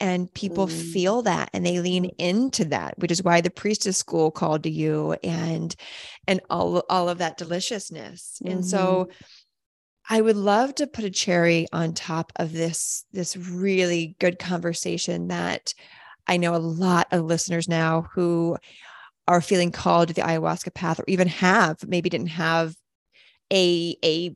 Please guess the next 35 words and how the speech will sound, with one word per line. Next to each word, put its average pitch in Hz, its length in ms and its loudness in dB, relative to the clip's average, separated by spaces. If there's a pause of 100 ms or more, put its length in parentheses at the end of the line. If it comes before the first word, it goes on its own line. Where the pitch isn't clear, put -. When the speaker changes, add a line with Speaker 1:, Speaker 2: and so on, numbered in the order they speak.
Speaker 1:
safe - 380 2
place 196 220 2
to 185 60 -4
do 170 140 2
it 160 80 -2
at, 135 360 -6 (120)
are, 165 440 0
are 165 180 -2
probably 185 320 -2
feeling 180 420 -4
a 165 80 -6
lot 165 320 -4 (600)
safer 196 520 2
and 185 140 2
more 170 160 4
seen, 170 480 0
Speaker 2:
Mm. 175 160 -2
Speaker 1:
especially 170 540 0
the 175 80 2
moms 160 420 2
out 147 220 -2
there. 131 220 0
Speaker 2:
Mm. 175 420 -12 (280)
Speaker 1:
To 240 80 8
the 220 120 6
woman 214 400 6
listening 175 580 2 (140)
who 185 720 4 (320)
is 196 160 2
brand 180 420 4
new 160 320 2 (100)
to - 80 -10
the 170 120 2
medicine 160 420 0
path, - 480 -8